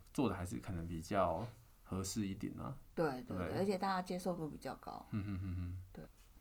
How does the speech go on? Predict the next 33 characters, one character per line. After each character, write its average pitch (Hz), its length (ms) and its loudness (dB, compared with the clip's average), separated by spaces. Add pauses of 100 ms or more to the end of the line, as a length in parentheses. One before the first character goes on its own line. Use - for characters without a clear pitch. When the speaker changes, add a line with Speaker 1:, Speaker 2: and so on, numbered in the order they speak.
(180)
Speaker 1:
啊， 120 100 12
然 117 120 12
后， 190 360 10 (540)
呃， 107 640 6
仓 175 200 8
房 165 160 12
的 117 80 10
部 143 160 8
分 135 240 8
我 98 40 4
们 85 600 2 (600)
算 147 260 6
是 131 440 8
有 98 200 6
一 110 140 8
个 107 600 6 (440)
还 98 240 2
初 110 240 0
步 143 160 6
的 - 60 10
了 90 220 4
解 98 240 0
啊， 73 100 2
相 151 180 6
信 185 40 8
大 180 80 12
家 156 200 12
之 - 180 -2
后 135 160 8
如 123 80 8
果 110 80 10
要 107 60 10
选 110 200 2